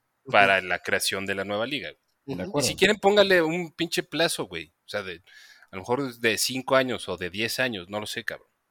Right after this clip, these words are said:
Speaker 1: Ujú.
Speaker 2: ¿No? Pero, o sea, el chiste, ese tipo de cosas creo que se resuelven dentro de la liga y entre los miembros de la liga.
Speaker 1: En una peda se resuelve rapidito, cabrón. Pero sí,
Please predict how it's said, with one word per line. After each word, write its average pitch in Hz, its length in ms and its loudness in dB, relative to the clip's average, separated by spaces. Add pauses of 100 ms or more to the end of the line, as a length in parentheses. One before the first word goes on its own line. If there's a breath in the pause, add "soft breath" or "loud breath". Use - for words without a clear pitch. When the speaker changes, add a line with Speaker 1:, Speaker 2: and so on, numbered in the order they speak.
(140)
Speaker 1:
Ujú. 131 260 -12 (600)
Speaker 2:
¿No? 117 260 -14
Pero, 104 280 -4
o 107 80 -10
sea, 135 100 0
el 131 80 -2
chiste, 190 380 2
ese - 180 4
tipo 202 260 0
de - 80 4
cosas 160 260 0
creo 143 160 -4
que 156 100 -2
se - 140 -4
resuelven 117 480 -4 (500 soft breath)
dentro 123 640 2
de 113 120 2
la 101 100 0
liga 107 260 -2
y 90 140 -6
entre 90 240 -10
los 87 140 -12
miembros 95 340 -12
de 80 80 -14
la - 80 -18
liga. - 220 -20 (260)
Speaker 1:
En 151 160 2
una 165 260 4
peda 175 240 4
se 151 120 -4
resuelve 131 320 0
rapidito, 113 480 -6
cabrón. - 260 -4 (1600)
Pero 151 180 6
sí, 139 200 4